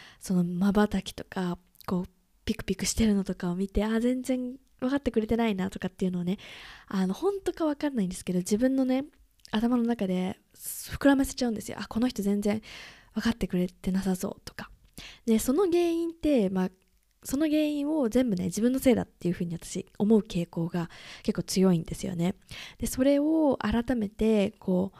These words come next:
あの、ある人のツイートだったり、まあ、ある人の助言をもらって、あ、全部が全部自分のせいじゃないんだなっていうことを改めて認識したんですね。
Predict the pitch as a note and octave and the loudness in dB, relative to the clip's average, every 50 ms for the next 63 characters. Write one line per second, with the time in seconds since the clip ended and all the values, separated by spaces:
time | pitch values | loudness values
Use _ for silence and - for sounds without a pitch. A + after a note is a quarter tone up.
0 | - - - - - _ _ F#3 F3+ F3+ F3 E3 E3 E3+ E3+ E3+ - - G3+ F#3+ | -20 -20 -20 -20 -20 _ _ -2 0 2 2 2 0 -2 -2 -4 0 2 4 4
1 | F#3+ - - E3+ D#3 D#3 E3+ - - - - F#3 F3 - F3+ F3+ F3 - - - | 4 2 0 -2 -2 -2 -4 -4 -8 0 2 2 4 4 2 0 -2 -2 -4 -4
2 | F3 G3 G#3 G#3+ G#3+ G3+ F#3 F3 F3 F3 F3 F3 F3 - - F3 E3+ F3 F3+ - | -2 2 4 4 4 4 4 2 0 0 0 0 -2 -2 -6 -4 -4 -4 -6 -6
3 | _ _ - F#3+ F#3+ F#3 G3 F#3+ F#3+ F#3+ F#3+ F#3 F#3 F#3 F#3+ G3 G3 - _ _ | _ _ 0 4 4 6 6 4 4 2 2 0 0 0 0 -2 -4 -4 _ _
4 | _ - D4+ D#4 D4+ C4+ A#3+ - - - - - - - - G3+ G3 G3+ - - | _ -2 0 0 2 0 -2 -4 -10 -18 -20 -20 -16 -8 -4 -4 -4 -4 -6 -12
5 | - - _ _ _ _ _ _ _ _ _ _ _ _ _ _ _ _ C4+ - | -20 -20 _ _ _ _ _ _ _ _ _ _ _ _ _ _ _ _ 0 2
6 | D#4 G4 G4 F4 C#4 A3+ G3+ - G3 G#3+ G#3+ G#3 G3 F#3+ F#3+ G3+ G3+ G3 F#3 F#3 | 2 2 2 2 2 2 2 4 2 2 2 2 2 2 4 4 4 4 2 0
7 | F3+ - - F3+ - G3 F#3+ F#3+ F#3 F#3+ - - F#3+ F3 - D#3+ E3 E3 D#3+ D#3+ | -2 -2 -2 0 2 2 2 2 2 0 0 0 0 0 0 -4 -6 -4 -4 -4
8 | D#3+ - E3 F3+ G3 G#3 - _ _ _ - G3 F#3+ G3 G3+ G#3 - A3+ A3+ - | -4 -4 0 0 0 0 -2 _ _ _ 2 4 4 4 2 2 0 -4 -2 0
9 | - C4 C4+ C4 - C4+ D#4 F#4 G4 F#4 D4+ A#3 - - - - - - G3+ G3+ | 2 2 2 2 2 2 2 4 4 4 4 2 2 -4 -14 -18 -6 -2 0 0
10 | G#3 - A3+ F#3+ F#3 - - F3+ F3 F3 F3+ - - - F3+ - - F#3 E3+ E3+ | 2 2 2 0 0 -4 -2 -2 -2 -2 -2 -4 -6 -6 -6 -4 -4 -6 -6 -6
11 | - - - G3 G3+ A3+ A#3 | -8 -12 -4 -2 -2 -2 -2